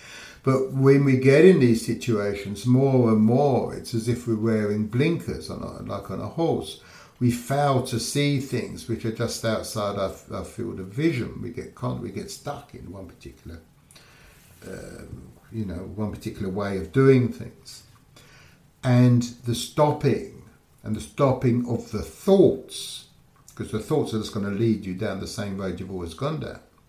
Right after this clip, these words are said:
allows a way of looking at things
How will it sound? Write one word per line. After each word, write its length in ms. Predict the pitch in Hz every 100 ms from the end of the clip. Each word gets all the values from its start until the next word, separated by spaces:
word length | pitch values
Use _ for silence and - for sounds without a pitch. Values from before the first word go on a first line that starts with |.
| _ _ _ _ _ - - - - _ _ _
allows 1500 | 135 131 127 147 165 185 175 120 - - - - - - - _ _ _ _ _ _ _ _ _ -
a 80 | 120
way 340 | 110 123 123
of 120 | 113
looking 380 | 113 117 - 104
at 180 | - -
things 680 | - - - 107 - -